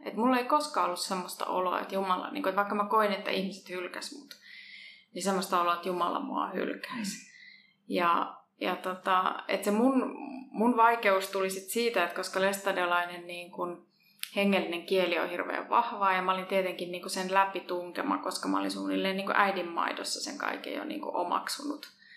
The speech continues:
Speaker 1: Niin sitten musta tuli pappi ja oli hirveän vaikea, niin kun tämähän oli vaikea asia, että sanottiin, että mä olen uskoton pappi tai us-, mä olin pappi, joka kielsi uskonsa, koska hän tuntui täysin mahdottomalta.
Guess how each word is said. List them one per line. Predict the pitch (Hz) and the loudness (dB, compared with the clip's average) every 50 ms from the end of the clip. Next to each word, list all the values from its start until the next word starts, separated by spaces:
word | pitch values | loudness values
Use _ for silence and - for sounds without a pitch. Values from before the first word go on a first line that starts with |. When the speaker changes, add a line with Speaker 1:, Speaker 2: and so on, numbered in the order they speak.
| - - - - - - - - _ _ _ _ - | -20 -20 -20 -20 -20 -20 -20 -20 _ _ _ _ -10
Speaker 1:
Niin | 202 185 185 190 185 | -4 -2 0 0 2
sitten | - 202 202 202 196 - - 196 | 2 2 0 0 -2 -2 -2 0
musta | 190 185 185 170 - - - 196 | 0 0 -2 -2 -2 -4 -4 -4
tuli | - 185 190 190 190 - - - _ - _ - - - _ | -2 0 0 0 0 -2 -10 -18 _ -20 _ -20 -20 -20 _
pappi | - 233 247 247 - - - - - _ - 208 196 190 196 | 6 6 6 6 4 -2 -10 -14 -20 _ -2 -2 -2 -2 -2
ja | 202 180 180 185 | 2 6 6 8
oli | 190 202 202 | 8 6 6
hirveän | 214 220 214 196 180 | 4 6 6 6 6
vaikea, | 175 175 175 180 180 175 | 6 4 4 4 2 0
niin | 175 170 | 0 0
kun | 170 - - | -2 -2 4
tämähän | - 185 185 190 190 202 | 6 6 6 6 6 4
oli | 208 202 190 | 4 4 4
vaikea | 190 175 170 170 - - - - | 4 4 4 4 2 -2 -2 -2
asia, | 175 - 180 165 | -2 0 -4 -6
että | 160 - | -4 -4
sanottiin, | 175 170 165 - 175 | -4 -4 -4 -4 -6
että | - - | -4 0
mä | 170 170 | 0 2
olen | 170 170 165 | 2 2 0
uskoton | - - 180 - - - 165 160 - - 95 - | 0 -2 -2 -4 -4 -4 -4 -2 0 -2 -2 0
pappi | 95 - - - - - - | 0 0 0 0 -2 -8 -6
tai | - - - - - | -2 -2 0 0 0
us-, | - 185 196 - - - | -2 -4 -4 -6 -6 -4
mä | - 180 180 - - - | -4 -4 -4 -4 -4 -2
olin | 190 185 180 - | -2 -2 0 2
pappi, | - 185 - - - - | 2 2 2 2 0 -2
joka | 170 170 175 | 0 0 0
kielsi | 170 - - 185 180 170 - - - | -2 0 2 2 2 4 2 0 0
uskonsa, | - 208 202 202 - 185 185 185 185 | 0 2 0 0 -2 -2 -2 -2 -2
koska | - - 185 - - 202 | -4 -4 -4 -2 0 0
hän | 196 208 | 2 2
tuntui | 226 262 254 254 - | 2 2 0 2 2
täysin | - 262 254 254 254 247 | 4 4 4 4 0 0
mahdottomalta. | 240 196 175 190 - - - - - - - - - - - 220 | 2 2 0 0 -2 -6 -8 -8 -10 -8 -6 -4 -6 -6 -6 -10